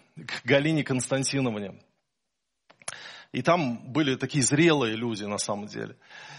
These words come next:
И я сидел там, об-, и, и просто мне хорошо было. Там одна сестра играла на, на, на фортепиано, они какую-то песню спели, и потом,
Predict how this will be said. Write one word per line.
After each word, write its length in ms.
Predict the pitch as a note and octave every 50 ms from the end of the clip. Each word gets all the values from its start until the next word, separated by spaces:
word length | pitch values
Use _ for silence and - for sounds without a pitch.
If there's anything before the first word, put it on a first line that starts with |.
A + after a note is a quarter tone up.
| - - -
И 140 | - C3 D#3
я 100 | G3 G#3
сидел 420 | G#3 - F3 D#3 F#3 C#4+ D4 C#4
там, 200 | - F#3+ D3+ D3
об-, 240 | C#3+ C#3+ - - D#3+
и, 560 | D3+ D3+ C#3+ D3 F#3+ - - - E3+ D#3 F#3+
и 40 | G#3
просто 300 | - - C4 A3+ - -
мне 140 | E3 E3+ F3+
хорошо 400 | E3 - D3+ C#3+ C#3 - - C3+
было. 240 | A#2 A2+ G#2 G2+ G2
Там 180 | - B2 A2+
одна 180 | A#2+ A#2+ B2+ C#3
сестра 340 | - - - - C#3+ C3+ B2
играла 260 | A2+ B2 C3 A#2+ G#2+
на, 140 | A2 A2 G#2 - _ _
на, 480 | G#2 G#2 G2+ G2 F#2+ G2 G2+ G2+ G#2 G2 - _
на 160 | G#2+ G#2+ G#2+
фортепиано, 720 | - A#2+ A2+ - B2 A#2+ D#3 F3+ G3 G3 F#3+ F3 D3 A#2+
они 240 | A2 A#2 A#2+ A#2 A2
какую-то 400 | - - - - - A#2 - A#2
песню 380 | - F#3+ G3 F#3+ D#3+ - D3+ C3
спели, 560 | - - - E3 C#3+ B2+ A#2+ A#2 - - - - - - - - - - - - - -
и 100 | F#3 F3+
потом, 460 | - - F#3 - - C3 B2 A#2+ A2